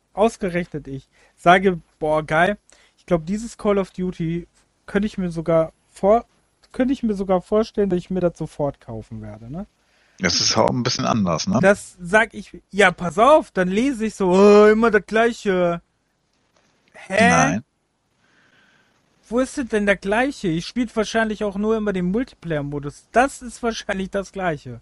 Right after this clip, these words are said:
Speaker 2: Richtig.
Speaker 1: Weil Deathmatch bleibt Deathmatch.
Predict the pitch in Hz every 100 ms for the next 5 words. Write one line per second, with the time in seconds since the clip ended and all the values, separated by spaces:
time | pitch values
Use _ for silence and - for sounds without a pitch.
0 | _ - - 98 160 - - - - 175
1 | - - _ 196 226 - 254 247 247 -
2 | - _ 208 208 214 _ 208 190 - 151
3 | 127 - -